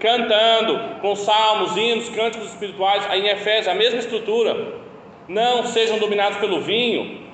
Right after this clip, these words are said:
onde há discórdia, mas encham-se do Espírito, cantando com salmos, hinos, cânticos espirituais."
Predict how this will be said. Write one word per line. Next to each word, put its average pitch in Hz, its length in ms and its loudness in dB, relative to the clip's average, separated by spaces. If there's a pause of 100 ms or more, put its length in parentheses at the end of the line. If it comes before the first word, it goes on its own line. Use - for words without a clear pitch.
(200)
onde 202 240 0
há 196 80 2
discórdia, 202 520 0
mas 190 220 0
encham-se 240 560 2
do 202 100 -2
Espírito, 208 500 -4
cantando 226 720 2
com 196 140 0
salmos, 208 560 2
hinos, 208 340 -2
cânticos 214 440 -6
espirituais." 190 540 -2